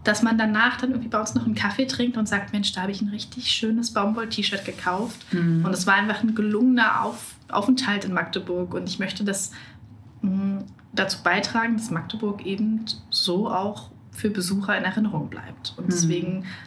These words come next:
Speaker 1: war für mich dann super schnell klar, wir müssen die Innenstadt einfach attraktiver machen. Und da haben dann halt eben genau diverse Faktoren eine Rolle gespielt, plus halt eben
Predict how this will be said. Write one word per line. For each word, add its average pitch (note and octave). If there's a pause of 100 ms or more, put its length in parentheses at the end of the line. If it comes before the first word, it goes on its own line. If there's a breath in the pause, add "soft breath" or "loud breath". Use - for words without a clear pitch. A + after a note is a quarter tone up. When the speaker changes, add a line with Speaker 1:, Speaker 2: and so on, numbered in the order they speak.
(120)
Speaker 1:
war F3
für G3+
mich G3
dann G3
super G3+
schnell G3
klar, E3+
wir F#3
müssen F#3+
die E3
Innenstadt F3
einfach D#3+
attraktiver G3
machen. G#3+ (800 loud breath)
Und F3+
da D#3
haben F3
dann E3+
halt E3
eben E3+ (160)
genau D3+ (340)
diverse G3
Faktoren F#3
eine F3
Rolle F3+
gespielt, G#3
plus F#3+
halt F#3
eben F3+